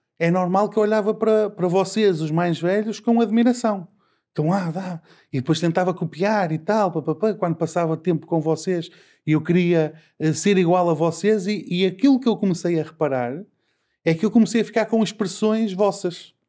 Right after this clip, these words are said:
com maneiras de falar, com... Porquê? Porque eu me expus a vocês. E se nós desejamos realmente ser cristãos, nós precisamos de nos expor à verdade, de nos expor a Cristo,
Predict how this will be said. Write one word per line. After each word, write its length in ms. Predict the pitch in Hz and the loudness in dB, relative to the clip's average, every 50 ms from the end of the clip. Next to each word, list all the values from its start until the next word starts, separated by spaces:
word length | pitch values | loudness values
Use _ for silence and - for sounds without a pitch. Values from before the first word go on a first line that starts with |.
| _ _ _ _ _ _ _ _ _ _ - | _ _ _ _ _ _ _ _ _ _ 0
com 100 | 160 160 | 2 4
maneiras 520 | 160 165 175 175 180 185 185 180 185 175 - | 4 4 4 4 2 2 2 2 0 0 -2
de 40 | |
falar, 720 | - - 214 226 202 190 190 190 185 185 185 175 160 160 156 | -2 0 0 2 2 2 2 2 2 0 0 -2 -2 -6 -4
com... 440 | - 160 156 160 165 165 - - - _ _ _ _ _ _ _ _ _ _ _ _ _ _ _ _ _ _ _ _ _ - - - | -2 0 2 2 2 0 -2 -8 -16 _ _ _ _ _ _ _ _ _ _ _ _ _ _ _ _ _ _ _ _ _ -14 -4 -2
Porquê? 280 | 196 165 175 170 156 | -2 0 2 0 0
Porque 300 | 151 156 170 165 - 208 | 0 -2 -4 -4 -2 0
eu 60 | 208 | 0
me 140 | 202 208 208 | 2 2 0
expus 800 | 196 - - - - - 214 233 240 247 277 277 269 - - - - - | 0 -2 -4 -8 -6 0 4 6 8 8 8 6 2 -4 -10 -10 -4 -2
a 60 | 214 | 0
vocês. 640 | 196 226 240 233 - 226 214 202 202 - - - _ _ _ _ _ _ _ _ - | 2 2 2 0 0 0 0 0 -2 -4 -12 -20 _ _ _ _ _ _ _ _ -2
E 100 | 165 156 | 0 0
se 160 | - - 185 | 2 2 2
nós 320 | 185 226 269 294 294 254 | 4 4 4 6 4 2
desejamos 760 | 220 202 214 202 185 196 196 165 165 175 165 147 151 143 131 139 | 2 2 -2 -2 -2 -2 -2 0 0 2 2 2 0 -2 -4 -4
realmente 540 | 147 165 170 165 160 147 143 139 131 127 - | -2 -2 0 0 0 0 0 -2 -2 -4 -4
ser 200 | - 160 156 - | -6 -6 -6 -6
cristãos, 720 | - 139 139 127 - - 135 123 113 117 139 165 - - _ _ _ _ _ _ _ _ _ | -8 -12 -10 -10 -8 -6 -6 -6 -6 -6 -10 -14 -18 -20 _ _ _ _ _ _ _ _ _
nós 240 | - 151 170 180 175 | -2 0 0 0 -2
precisamos 400 | - - - - 196 208 196 165 | -4 -6 -2 -2 0 0 -2 -2
de 80 | 175 208 | -2 -2
nos 220 | 214 214 190 170 | -2 -2 -2 0
expor 800 | 208 202 165 - - _ - 185 208 208 214 208 208 214 226 240 - _ _ _ _ _ - | 0 0 -2 -4 -10 _ -4 0 2 2 4 2 2 -2 -6 -10 -14 _ _ _ _ _ -4
à 120 | 160 170 | -2 0
verdade, 440 | 160 185 175 175 175 180 175 170 165 | 0 -2 -2 -2 -2 -2 -2 -2 -2
de 60 | 160 | -2
nos 160 | 165 160 156 | -2 -2 -2
expor 340 | 170 165 - - 175 170 165 | -4 -6 -6 -6 -6 -4 -4
a 60 | 175 | -6
Cristo, 460 | 170 - 160 160 - - - - _ | -6 -6 -8 -8 -8 -10 -14 -20 _